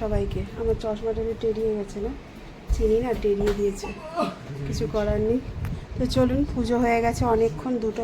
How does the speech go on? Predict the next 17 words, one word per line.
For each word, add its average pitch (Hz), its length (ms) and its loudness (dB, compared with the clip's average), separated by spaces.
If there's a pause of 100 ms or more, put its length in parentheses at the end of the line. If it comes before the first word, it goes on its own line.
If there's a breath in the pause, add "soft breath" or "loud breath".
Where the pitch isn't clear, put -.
বাজছে। 214 320 -2 (100)
খেতে 226 240 -2 (100)
বলছি, 226 220 -4 (100)
এরা - 200 -4
খে-, 220 200 -12
খাচ্ছে 220 460 -8
না। 254 60 -2 (480 loud breath)
আগে 233 160 0
একটু 233 180 -8
ঠাকুর 220 340 0
দর্শন। 196 280 -4 (520)
এই 254 100 -6
যে 247 80 -2 (1300)
এইগুলো 269 300 -4
আবার 277 160 0
একটু 269 120 -10 (100)
ছড়িয়ে 262 320 -2